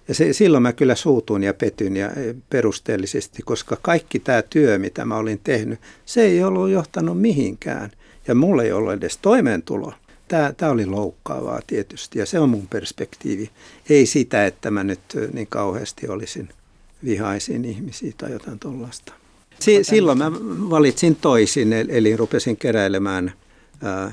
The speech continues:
Speaker 1: itämaista taidetta. Mä vaihdon kanavaa yksinkertaisesti.
Speaker 2: Viidennessä kuvassa on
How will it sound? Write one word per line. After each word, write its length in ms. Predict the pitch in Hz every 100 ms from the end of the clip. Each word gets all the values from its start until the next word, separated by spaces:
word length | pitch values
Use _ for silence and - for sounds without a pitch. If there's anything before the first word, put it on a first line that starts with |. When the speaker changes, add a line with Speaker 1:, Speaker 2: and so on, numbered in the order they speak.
| -
Speaker 1:
itämaista 480 | 127 113 98 98 - -
taidetta. 480 | 113 107 127 -
Mä 200 | 117 -
vaihdon 360 | 147 117 95 196
kanavaa 560 | - 120 90 - 143 127 - - -
yksinkertaisesti. 1080 | 202 117 - - - - - - - - - - - _ _ _ _
Speaker 2:
Viidennessä 540 | 196 214 190 160 - 156
kuvassa 520 | - 165 156 - 143
on 140 | 139